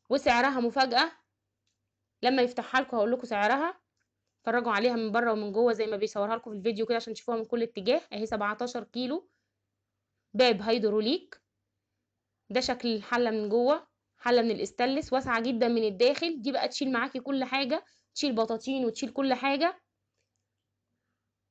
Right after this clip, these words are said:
وادي درج المسحوق. الغسالة دي سعرها ستة آلاف ربعمية بدلًا من سبعة ستمية في السوق،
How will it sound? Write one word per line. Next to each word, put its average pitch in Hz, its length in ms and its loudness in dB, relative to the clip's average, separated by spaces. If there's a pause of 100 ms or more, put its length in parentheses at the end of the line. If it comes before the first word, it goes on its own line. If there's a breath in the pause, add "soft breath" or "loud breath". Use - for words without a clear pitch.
(220)
وادي 247 340 2
درج 247 200 4
المسحوق. 233 640 0 (2250)
الغسالة 240 600 2
دي 233 120 0
سعرها 262 640 2
ستة 247 320 0
آلاف 262 380 2
ربعمية 254 680 2
بدلًا 254 320 4
من 233 180 2
سبعة 277 300 2
ستمية 247 440 -2
في 262 80 -8
السوق، - 500 -6